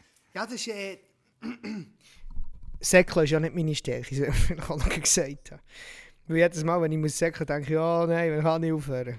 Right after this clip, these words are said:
Ich weiss nicht, wie das bei dir ist, weil Säckeln, das,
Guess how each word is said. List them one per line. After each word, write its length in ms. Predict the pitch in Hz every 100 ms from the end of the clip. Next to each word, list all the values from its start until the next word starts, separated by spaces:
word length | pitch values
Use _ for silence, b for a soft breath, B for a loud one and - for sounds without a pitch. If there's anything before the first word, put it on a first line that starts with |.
| 123 165
Ich 60 | 202
weiss 240 | 165 160
nicht, 100 | 170
wie 100 | 175
das 200 | 156 170
bei 80 | -
dir 280 | - 170 170
ist, 140 | 135
weil 80 | 143
Säckeln, 380 | - 170 - 156
das, 220 | 160 -